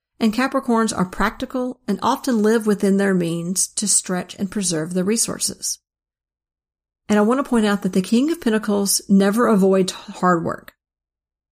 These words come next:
So we all need to pitch in, share the work, and build up our communities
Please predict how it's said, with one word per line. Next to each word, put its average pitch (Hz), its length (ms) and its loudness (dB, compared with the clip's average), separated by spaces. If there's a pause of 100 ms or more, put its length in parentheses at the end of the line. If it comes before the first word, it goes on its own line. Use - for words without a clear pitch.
(200)
So - 160 0
we 202 180 4
all 202 240 2
need 262 160 2
to 262 60 0
pitch 233 280 -2
in, 170 340 -2 (440)
share 202 340 2
the 269 100 0
work, 196 420 -2 (240)
and 185 160 6
build 202 220 2
up 220 160 0
our 202 120 2
communities 165 800 0